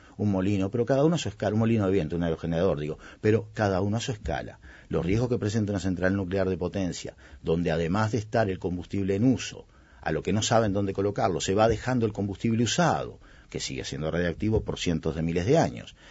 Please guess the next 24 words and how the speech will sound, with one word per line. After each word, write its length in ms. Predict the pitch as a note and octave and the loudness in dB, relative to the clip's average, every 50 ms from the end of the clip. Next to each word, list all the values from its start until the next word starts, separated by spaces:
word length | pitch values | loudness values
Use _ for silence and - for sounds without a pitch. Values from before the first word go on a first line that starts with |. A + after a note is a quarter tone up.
| - - - - - - | -20 -20 -20 -20 -18 -6
y 280 | - G#2+ G2+ F#2+ F2 | 0 0 2 2 2
se 160 | - - F#2+ G2+ | 0 2 4 4
va 80 | A2+ | 4
acumulando 580 | A2+ G#2+ A#2+ A2+ A2+ A2 A#2+ C#3 C3+ B2 A2+ G#2+ | 4 4 2 2 4 4 6 6 6 6 4 2
material 460 | G#2+ G2+ G#2 G#2+ A2 C#3+ A#2+ G2 E2+ | 2 0 0 0 0 2 2 2 0
en 100 | E2 F#2+ | 0 0
una 180 | A2 A2+ A#2 G#2+ | 0 0 0 0
zona 400 | - - D#3 A#2 F#2+ E2+ D2 D2 | 2 4 4 4 2 0 -2 -4
que 120 | - F2 | -4 -4
después 280 | E2+ - - C3 B2 - | -4 -4 -4 -2 0 0
obliga 300 | A2+ G2+ G#2 A#2+ A#2+ A2 | 2 2 2 2 2 2
a 40 | G2+ | 2
que 80 | F#2+ E2+ | 0 0
tengas 220 | F#2 A2 G#2 F2+ | 0 0 0 0
que 100 | F2 F2+ | -2 -2
tener 380 | D#2 F2 F#2 G2+ G2+ F2 D2 - - - - - - | -2 0 0 0 0 -2 -4 -10 -18 -20 -20 -12 -8
vigilancia, 800 | E2 F2+ - - F2 E2+ F2+ F2 E2+ D2 - - C#2+ A1+ - - | -8 -8 -6 -6 -4 -2 -2 -2 -2 -4 -6 -8 -10 -10 -10 -14
seguridad, 760 | - - - F2+ F2 E2 E2 D2+ D2+ D#2+ D#2+ D#2+ D2+ C2 A#1 - - - - - - - | -14 -8 -4 -4 -2 -2 -2 -4 -4 -4 -2 -2 -2 -2 -4 -8 -16 -20 -20 -20 -20 -10
este, 560 | - - E2+ D#2+ C#2+ - - - D2+ D2 C#2 - | -4 -2 -2 -2 -2 -6 -6 -6 -6 -6 -6 -2
infraestructura 680 | - A2 G#2 - G2+ F2+ - G2 D#2+ - G#2+ F#2 D#2+ E2 | -2 -2 0 0 -2 -4 -4 -6 -6 -4 -2 0 0 0
nueva, 320 | F#2+ A2 A2+ G2+ D#2+ D2+ | 0 2 2 2 0 0
tienes 160 | D#2 F#2 F2+ F2 | -2 -2 -2 -2
que 60 | F2 | -4
hacer 240 | - G2+ G2 F2 | -4 -4 -4 -4